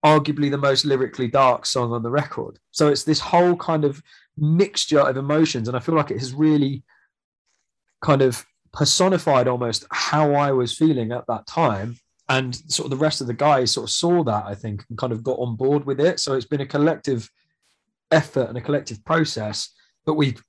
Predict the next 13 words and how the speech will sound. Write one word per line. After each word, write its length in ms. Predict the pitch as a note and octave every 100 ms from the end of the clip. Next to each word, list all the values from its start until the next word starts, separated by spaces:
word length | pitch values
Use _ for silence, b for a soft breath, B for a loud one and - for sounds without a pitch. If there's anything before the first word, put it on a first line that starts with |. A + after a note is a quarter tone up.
| _
all 300 | E3+ E3+ D3+
been 160 | C3 C3+
involved 480 | B2+ D3+ C#3+ B2
in 100 | B2+
making 380 | C3 C3 B2 B2+
that 160 | B2 B2
and 80 | A#2+
bringing 240 | C3 B2
it 120 | B2
to 100 | -
life, 340 | B2+ D3 A2+ G2
but 60 | -
also 680 | D3+ D3 - C#3 A#2+ A#2